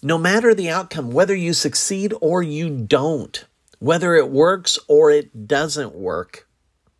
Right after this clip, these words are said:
you will be smarter. We learn more from our failures than we do from our successes. We learn lots of things. Sometimes we gotta be careful because we may be learning the wrong thing.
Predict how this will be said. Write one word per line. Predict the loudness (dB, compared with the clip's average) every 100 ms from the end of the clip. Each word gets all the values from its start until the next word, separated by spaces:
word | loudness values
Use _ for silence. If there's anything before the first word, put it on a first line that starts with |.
| _ _ _ -20 -20 -16
you | -8 -4 -2
will | 0 0 2 0 -2
be | -4 -2
smarter. | -2 -2 -4 -4 -6 -10 -14 -6
We | -2 0
learn | 0 0 0 0
more | 0 0 0 0
from | -2 -4
our | -2 -4
failures | -4 0 2 2 0 -6 -8 -12 -12 -16 _ _ _ _ _ _
than | -6 -4
we | -4
do | -4 -4
from | -6 -6 -6
our | -4
successes. | -6 -8 -6 -6 -6 -8 -10 -10 -14 -16 _ _ _ _ _ _ -20 -20 -8
We | -4
learn | -2 -2 -2 -2
lots | -2 -2 -4
of | -6
things. | -8 -6
Sometimes | -4 -4 -4 -4 -2
we |
gotta | -2 -2
be | -4
careful | -4 -2 -2 -4
because | -4 -4 -6
we | -6 -6
may | -4
be | -4 -4
learning | -2 -2 -4 -6
the | -6
wrong | -4 -6 -8
thing. | -4 -4 -4